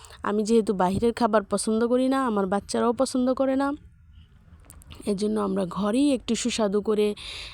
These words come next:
একটু টেস্টি করে খাবার রান্না করার চেষ্টা করি। তো প্রথমে আপনাদের দেখাচ্ছি এক প্যাকেট পোলাওর চাল, স্পেশাল একটা ব্র্যান্ডের পোলাওর চাল।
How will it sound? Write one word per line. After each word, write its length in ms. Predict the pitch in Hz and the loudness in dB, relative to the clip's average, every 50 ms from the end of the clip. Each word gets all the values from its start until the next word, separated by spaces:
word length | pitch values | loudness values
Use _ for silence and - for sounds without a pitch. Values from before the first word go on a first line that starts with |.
| - | -10
একটু 160 | - 196 220 196 | -4 -2 -2 0
টেস্টি 380 | - 220 214 - - - 254 | 2 2 0 2 0 -2 0
করে 220 | 226 247 226 226 214 | 2 2 2 2 0
খাবার 340 | - 220 214 202 202 190 | 0 0 0 2 2 2
রান্না 260 | 190 180 180 180 185 190 | 2 0 0 0 0 0
করার 200 | 196 214 220 208 | 0 0 0 0
চেষ্টা 340 | - 233 220 - - 233 | 0 -2 -2 -2 -4 -4
করি। 300 | 220 - 226 233 254 262 262 - - - - - - - - - - - - - - - - - - - - | -2 -2 -2 -2 -2 -4 -6 -10 -18 -20 -20 -20 -20 -20 -20 -20 -20 -20 -20 -20 -20 -20 -20 -20 -18 -10 -8
তো 60 | 214 | -6
প্রথমে 420 | - - 240 233 - 269 269 269 | -2 0 0 0 2 2 2 2
আপনাদের 420 | 262 240 - - 214 208 208 196 185 | 2 0 0 0 0 0 0 0 0
দেখাচ্ছি 580 | 202 202 196 208 196 - - - 226 262 311 - - | 0 0 0 -2 -2 -4 -4 -4 -2 -2 -2 -2 -2
এক 180 | - 208 208 - - _ | -4 -4 -4 -6 -6 _
প্যাকেট 580 | - 190 185 - - 220 254 277 - - - 277 - - - - - - - - - - - - - - - - - - - - - - | -4 -2 -2 -2 -2 -2 -2 -2 -4 -6 -8 -8 -8 -10 -14 -18 -18 -18 -16 -14 -12 -12 -10 -10 -8 -10 -10 -12 -14 -16 -18 -20 -10 -4
পোলাওর 340 | - 233 220 196 185 180 175 | -2 0 2 2 0 0 -2
চাল, 380 | - - - 214 202 220 269 285 - - - - - - - - - | -4 -4 -2 0 0 0 0 -4 -8 -14 -16 -14 -14 -16 -16 -10 -8
স্পেশাল 520 | - - - 233 208 202 - 220 208 208 | -8 -2 2 2 2 2 2 2 2 2
একটা 200 | 196 190 - 202 | 2 0 -2 -2
ব্র্যান্ডের 500 | 180 175 190 185 185 196 190 202 240 254 240 - - - | -2 0 0 0 0 0 0 0 0 0 -2 -4 -6 -4
পোলাওর 300 | 233 208 196 196 196 190 - - | -2 0 0 0 0 -2 -2 -4
চাল। 240 | - 220 240 285 | -2 -2 -2 -2